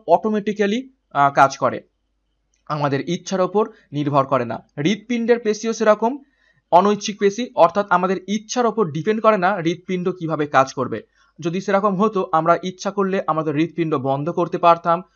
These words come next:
জোরে চালনা করতে পারতাম, স্লো চালনা করতে পারতাম। কিন্তু হৃৎপিণ্ডের পেশি, অরেক পেশি অনিয়ন্ত্রিত পেশি, তো আমাদের ইচ্ছা মতো কাজ করে না, সে তার নিজের মতো করে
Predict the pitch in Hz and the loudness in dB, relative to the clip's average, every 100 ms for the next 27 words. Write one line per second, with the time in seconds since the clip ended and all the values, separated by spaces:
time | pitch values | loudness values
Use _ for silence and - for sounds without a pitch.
0 | _ 135 123 180 202 208 196 190 196 185 | _ -16 0 4 4 2 0 0 -2 -2
1 | 185 180 185 180 185 - - 196 196 185 | 0 0 2 -2 -2 -12 -12 2 2 4
2 | 135 127 131 127 131 143 131 127 113 - | 2 0 -2 -4 0 2 2 0 -8 -10
3 | _ _ _ 233 269 294 254 175 196 220 | _ _ _ -2 0 0 0 -4 -4 -4
4 | 214 214 214 180 165 170 185 185 147 165 | -2 0 0 0 -2 -2 -8 -2 -2 -2
5 | 185 175 208 226 143 147 165 175 170 165 | -4 -8 -8 -10 -2 -2 0 -2 -4 -8
6 | 180 180 180 175 269 277 _ _ _ _ | -8 -4 -4 -4 -8 -10 _ _ _ _
7 | _ 156 - 165 180 196 170 170 180 170 | _ -2 2 2 0 -2 -8 -10 -8 -6
8 | 170 170 160 - 180 196 202 220 233 202 | -2 2 2 0 -4 -4 -4 -2 0 0
9 | 165 165 214 185 139 135 170 165 269 | 0 0 -2 -2 -4 -4 -4 -2 -2